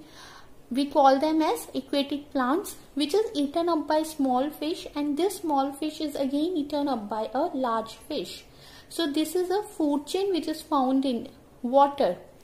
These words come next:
and that is known as aquatic food chain. Then is grassland food chain. Grassland food chain means the food chain which is found in grassland.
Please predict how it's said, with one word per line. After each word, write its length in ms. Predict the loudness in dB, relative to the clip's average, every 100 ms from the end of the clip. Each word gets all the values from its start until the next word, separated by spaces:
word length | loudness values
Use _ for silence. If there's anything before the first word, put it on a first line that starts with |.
| -6
and 240 | 0 2 4
that 180 | 2
is 200 | 0 -2
known 240 | 0 2 2
as 240 | 0 -4 -6
aquatic 580 | -6 -2 -2 -2 -2 -4
food 480 | -8 -4 -2 -2 -4
chain. 340 | -10 -8 -10 -16 -20 -20 -20 -16 -4
Then 260 | 0 2 2
is 180 | 0 -4
grassland 640 | 2 6 6 4 0 0 0
food 340 | 0 0 0
chain. 260 | -2 0 2
Grassland 540 | 4 4 2 -2 -2 -4
food 220 | -2 -2
chain 260 | -2 0 2
means 340 | 2 0 -2 -12 -12 -4
the 140 | -2
food 280 | 0 0 0
chain 260 | -2 -2 -2
which 160 | -2
is 160 | -4 -6
found 420 | -6 -2 0 0
in 160 | 0 4
grassland. 640 | 4 4 2 0 0 -2